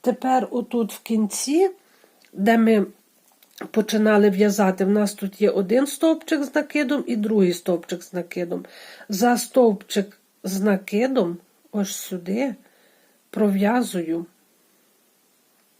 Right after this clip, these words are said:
Так, годі, годі пропхати гачка, затуго зв'язала. Сюди ж пров'язую стовпчик без накиду. Так. О.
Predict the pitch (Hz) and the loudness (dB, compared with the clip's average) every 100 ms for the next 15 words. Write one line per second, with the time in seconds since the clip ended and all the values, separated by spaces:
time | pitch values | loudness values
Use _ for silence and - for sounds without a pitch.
0 | _ _ - 123 _ _ - - - _ | _ _ -20 -20 _ _ -18 -18 -20 _
1 | _ _ _ _ - 185 180 170 - 180 | _ _ _ _ -10 -6 -4 -6 -12 -16
2 | - - 175 - 165 165 - - 165 165 | -16 -8 -8 -8 -10 -10 -12 -10 -10 -8
3 | 156 - 156 170 - - 156 - 220 240 | -12 -12 -14 -14 -16 -14 -14 -12 -6 -6
4 | 247 247 _ _ _ _ _ - - 214 | -6 -10 _ _ _ _ _ -16 -6 -2
5 | 190 262 262 - 202 180 220 247 226 208 | 0 0 -2 -6 -6 -2 0 0 0 0
6 | 180 170 - _ _ _ _ _ _ _ | 0 -2 -4 _ _ _ _ _ _ _
7 | _ _ - - 247 254 - 196 170 226 | _ _ -10 -2 0 0 -4 -4 -2 -2
8 | 214 208 208 - 180 160 - - _ _ | -2 0 -2 -2 -4 -4 -8 -18 _ _
9 | _ _ _ _ _ _ _ _ - 175 | _ _ _ _ _ _ _ _ -18 -18
10 | - - _ _ _ _ _ _ _ _ | -20 -20 _ _ _ _ _ _ _ _
11 | _ _ _ _ _ _ _ _ _ _ | _ _ _ _ _ _ _ _ _ _
12 | _ _ _ _ _ _ _ _ _ _ | _ _ _ _ _ _ _ _ _ _
13 | _ _ _ _ _ 175 | _ _ _ _ _ -14